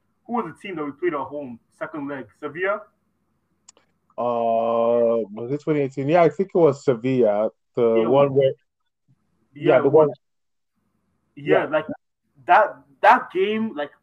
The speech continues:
Speaker 1: bro, the ti-, the amount of time, we didn't really create anything. And Sevilla, ju-, not, sorry, not Sevilla, um, Atletico Madrid, they just, the way, they just got us on the counter attack, and they just, they're fr-, like, every time they looked like going forward,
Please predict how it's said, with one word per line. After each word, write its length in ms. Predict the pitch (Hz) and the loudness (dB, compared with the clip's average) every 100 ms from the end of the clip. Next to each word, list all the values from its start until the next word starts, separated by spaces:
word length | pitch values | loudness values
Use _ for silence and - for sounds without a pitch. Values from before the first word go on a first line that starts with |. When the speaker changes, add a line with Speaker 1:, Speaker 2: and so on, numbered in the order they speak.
| _ _ - | _ _ -12
Speaker 1:
bro, 260 | 370 175 - | -6 -6 -6
the 100 | 151 | -16
ti-, 380 | - 202 - 147 | -6 -6 -6 -14
the 60 | |
amount 280 | 160 202 220 | -10 -10 -12
of 60 | - _ | -18 _
time, 260 | - 175 - 139 | -12 -10 -12 _
we 120 | 147 170 | -18 -10
didn't 240 | 247 226 _ - 160 | -10 -10 _ -20 -20
really 320 | 160 196 196 | -16 -16 -16
create 500 | - 165 170 175 _ _ 156 | -16 -6 -4 -4 _ _ -14
anything. 540 | 170 165 - 135 107 _ _ _ _ _ _ _ _ - | -12 -14 -16 -18 -18 _ _ _ _ _ _ _ _ -8
And 200 | 165 - | -6 -4
Sevilla, 560 | 175 160 214 214 180 | -6 -4 -2 -2 -2
ju-, 200 | 170 175 156 | -6 -8 -8
not, 280 | 208 175 | -8 -8
sorry, 160 | 175 151 170 | -10 -12 -10
not 240 | 180 190 | -10 -10
Sevilla, 340 | 135 143 135 117 | -12 -12 -12 -10
um, 220 | 135 135 | -12 -8
Atletico 420 | 151 175 - 180 | -8 -8 -12 -12
Madrid, 360 | 147 123 151 139 | -12 -10 -12 -10
they 80 | |
just, 280 | 135 175 165 _ _ _ _ _ - | -10 -10 -10 _ _ _ _ _ -10
the 80 | 156 | -8
way, 220 | 165 196 | -6 -8
they 120 | 156 | -10
just 200 | 160 202 - _ _ _ - 143 | -8 -10 -10 _ _ _ -18 -6
got 180 | 180 | -6
us 80 | 175 | -4
on 100 | 156 | -8
the 80 | 139 | -12
counter 340 | - 160 156 147 | -8 -8 -6 -12
attack, 300 | - 139 - | -4 -4 -4
and 120 | 131 131 | -16 -16
they 80 | |
just, 240 | 131 151 - _ | -14 -14 -16 _
they're 120 | 151 | -14
fr-, 140 | - - _ _ 214 | -14 -20 _ _ 2
like, 180 | 226 285 | 4 4
every 180 | 339 320 | 4 2
time 240 | - 269 | 0 -2
they 140 | 220 196 | -2 -6
looked 300 | 170 233 _ _ _ | -6 -10 _ _ _
like 200 | 160 170 | -4 -4
going 260 | 170 208 208 | -2 -2 -4
forward, 460 | - 196 233 240 | -4 -2 -2 -4